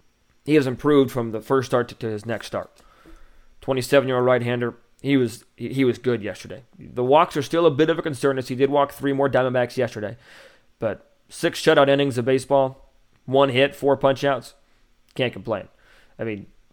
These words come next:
after that Bailey Bat start against Milwaukee, he has tu-, turned in two dandy starts. Um,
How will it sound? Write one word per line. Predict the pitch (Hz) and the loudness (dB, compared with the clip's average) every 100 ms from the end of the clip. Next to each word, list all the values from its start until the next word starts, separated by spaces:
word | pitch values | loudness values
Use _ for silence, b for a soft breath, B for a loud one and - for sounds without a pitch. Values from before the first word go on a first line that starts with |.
| _ - | _ 0
after | 131 123 | 0 2
that | 127 110 107 117 | -2 -2 -4 2
Bailey | 139 139 | 4 4
Bat | 123 127 | 2 -2
start | - 123 | -2 -2
against | 123 117 | -4 -2
Milwaukee, | 120 123 123 | 0 0 0
he | 127 | -4
has | 120 | -4
tu-, | - 131 104 _ _ - | -4 -8 -8 _ _ -2
turned | 156 143 | 0 2
in | 131 120 113 - | 0 -2 -6 -6
two | - 151 | 2 4
dandy | 123 - 135 135 104 | 2 2 2 2 -4
starts. | - 113 95 - - B B B - | -4 -4 -4 -10 -20 B B B -12
Um, | 101 98 92 92 | -8 -6 -8 -10